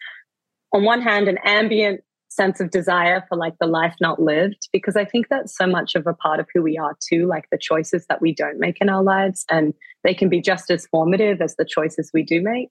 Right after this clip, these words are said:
But then on the other hand, kind of wanting to snap into these moments that would feel really visceral and alive and present. And part of the way I, you know, tried to do that was through the descriptions of the landscape, to just try and bring the reader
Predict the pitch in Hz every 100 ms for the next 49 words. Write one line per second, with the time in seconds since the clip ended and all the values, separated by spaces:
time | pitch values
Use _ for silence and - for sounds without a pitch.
0 | - 208 240 247 240 226 247 277 214 202
1 | 196 196 196 202 190 190 185 175 - 190
2 | 175 196 196 190 175 170 - 165 165 185
3 | 190 - 170 - 165 - 175 160 170 165
4 | 165 170 - 175 165 165 165 160 156 160
5 | 160 160 - 160 - - 156 208 262 254
6 | 170 170 175 - 208 214 - 180 175 175
7 | 170 170 _ _ _ _ _ _ - 175
8 | 175 _ 220 185 160 185 170 165 170 170
9 | 165 - 165 - 170 - 156 165 - -
10 | 170 156 170 147 151 147 156 - - 151
11 | - - - 165 - 160 160 147 156 156
12 | 151 156 160 156 151